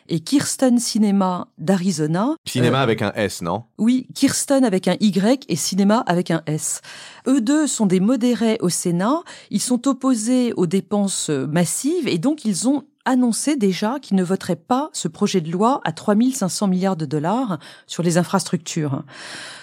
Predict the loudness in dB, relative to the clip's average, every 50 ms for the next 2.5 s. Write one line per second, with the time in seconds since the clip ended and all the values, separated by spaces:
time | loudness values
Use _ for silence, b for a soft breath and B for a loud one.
0 | B B B B B _ -2 0 0 2 0 0 2 2 2 2 2 0 0 0
1 | 0 0 0 0 -4 -4 -6 -4 -4 -6 -2 0 2 2 2 2 2 2 2 2
2 | 2 0 -4 -4 -4 -2 -2 -2 -2